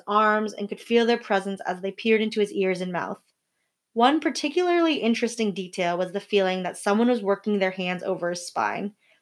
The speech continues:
and he thought they were counting the vertebrae. In another similar detail to Betty's recollection, he claimed their language seemed to be like strange mumbles. However,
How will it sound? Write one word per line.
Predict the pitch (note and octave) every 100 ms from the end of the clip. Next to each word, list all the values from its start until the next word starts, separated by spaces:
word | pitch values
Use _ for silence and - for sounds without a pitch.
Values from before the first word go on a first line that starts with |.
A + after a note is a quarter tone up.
| _ _ -
and | G#3+
he | A#3 C4+
thought | A3+ F3+ F3+
they |
were | F3+
counting | F#3 F#3+ F3 F#3+
the | F3
vertebrae. | E3+ E3 - - G3+ G3+ _ _ _ _ _ _ _
In | A3+
another | A3+ A3+ B3+
similar | C4 B3 A#3+ A#3+
detail | G3 F#3+ G3+ F#3+
to | G3
Betty's | F3 G#3 A#3 G3
recollection, | F#3 F#3+ F3 - F#3 F#3+
he | - B3
claimed | - F#3 E3+ F#3 - _ _ -
their | A3+
language | A3+ A#3 C4 C#4 A#3
seemed | A#3+ A3+
to |
be | G#3+
like | G#3 F#3+
strange | - - G#3 G#3+ G3
mumbles. | F#3+ F#3 F#3+ D3 F#3+ - _ _ _
However, | - A3+ A3 G#3+ A3 G#3+